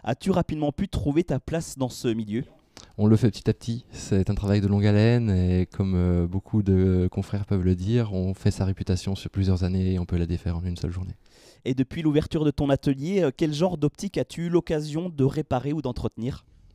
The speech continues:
Speaker 2: J'ai eu l'occasion d'entretenir des optiques, euh, depuis les années vingt jusque les optiques les plus récentes. Euh, je vais par exemple citer un vingt-quatre deux cent quatre-vingt-dix T deux huit de chez Angenieux,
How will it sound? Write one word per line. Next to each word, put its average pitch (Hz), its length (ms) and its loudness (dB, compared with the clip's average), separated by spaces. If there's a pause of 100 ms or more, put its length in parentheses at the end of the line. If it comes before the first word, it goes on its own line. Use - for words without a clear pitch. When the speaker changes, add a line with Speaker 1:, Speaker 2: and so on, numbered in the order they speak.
(200)
Speaker 2:
J'ai 110 380 4
eu 117 40 6
l'occasion 113 300 2
d'entretenir 113 680 0
des 104 140 2
optiques, - 580 -4
euh, 104 160 4
depuis 98 300 0
les 95 120 4
années 95 180 0
vingt 113 460 2
jusque 104 360 -6
les 95 160 2
optiques - 320 -4
les 101 80 -2
plus - 160 -6
récentes. 131 420 -2 (680)
Euh, 104 760 0
je 98 140 -2
vais 104 220 4
par 92 140 2
exemple 101 280 0
citer 107 580 0
un 98 120 2
vingt-quatre 101 320 0
deux 107 80 2
cent 113 140 -4
quatre-vingt-dix 104 800 -2 (160)
T 107 100 2
deux 104 100 6
huit 104 340 0 (300)
de 95 80 -2
chez 98 180 -2
Angenieux, 95 460 2